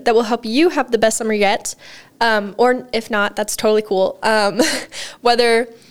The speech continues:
you're traveling, staying at home, working, or doing literally nothing, I think that I've come up with some pretty good ideas, some pretty good things that we can do over the summer,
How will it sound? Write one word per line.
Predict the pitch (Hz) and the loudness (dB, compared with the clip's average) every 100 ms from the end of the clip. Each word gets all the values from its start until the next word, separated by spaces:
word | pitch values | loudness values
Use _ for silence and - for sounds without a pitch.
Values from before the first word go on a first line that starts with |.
| _ | _
you're | 220 220 | 0 0
traveling, | - 311 311 311 311 | 2 0 2 0 0
staying | - 220 | -2 -4
at | - | -6
home, | - 294 285 | 0 0 2
working, | 247 254 269 254 254 | 0 2 2 2 2
or | 226 | 0
doing | 226 247 233 | 0 0 0
literally | 226 285 294 | 2 2 0
nothing, | 254 285 214 190 196 247 - _ _ _ _ _ | 0 -2 0 -2 -2 -8 -12 _ _ _ _ _
I | 285 | -6
think | 320 403 403 | -2 -2 -2
that | 330 | 0
I've | 302 302 | 0 0
come | 302 | -4
up | 302 | -2
with | 302 277 - - | -2 -4 -8 -14
some | - 302 | -10 -10
pretty | 294 330 | -6 -4
good | 330 302 | 0 2
ideas, | 285 269 208 - | 2 2 0 -2
some | 233 | -6
pretty | 254 | -4
good | 254 240 | -2 -2
things | 233 233 214 220 220 - _ _ | -2 -2 -2 -6 -8 -10 _ _
that | 220 | -4
we | 233 | -2
can | 240 | -4
do | 233 | 0
over | 220 214 | 0 -2
the | |
summer, | 233 175 190 151 | -4 -6 -6 -8